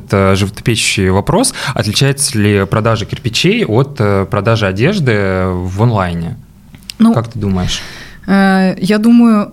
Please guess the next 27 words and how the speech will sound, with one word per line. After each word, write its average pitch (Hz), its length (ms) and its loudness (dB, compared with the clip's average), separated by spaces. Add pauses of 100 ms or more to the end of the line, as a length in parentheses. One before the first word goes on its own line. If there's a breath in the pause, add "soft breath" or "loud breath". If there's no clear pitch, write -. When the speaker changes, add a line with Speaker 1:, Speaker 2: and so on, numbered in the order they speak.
(140)
Speaker 2:
как 202 120 0
бы 196 60 0
и 214 120 0
да, 233 160 2
и 214 100 4
нет. 214 380 2 (360)
Э, 185 1120 0 (140)
почему 240 320 4
нет? 180 340 2 (100)
Потому 214 320 4
что, 202 300 0
в 190 120 -14
принципе, 233 460 2
набор 208 320 4
инструментов, 202 680 0 (320)
он 240 340 4 (100)
одинаковый 202 760 2
для 208 160 -2
всех. - 420 -4 (460 loud breath)
Да, 220 120 2
вот 190 180 -2
у 196 60 2
тебя, 208 300 4
не 208 120 6
знаю, 180 240 2
есть, - 400 0
э, 180 540 0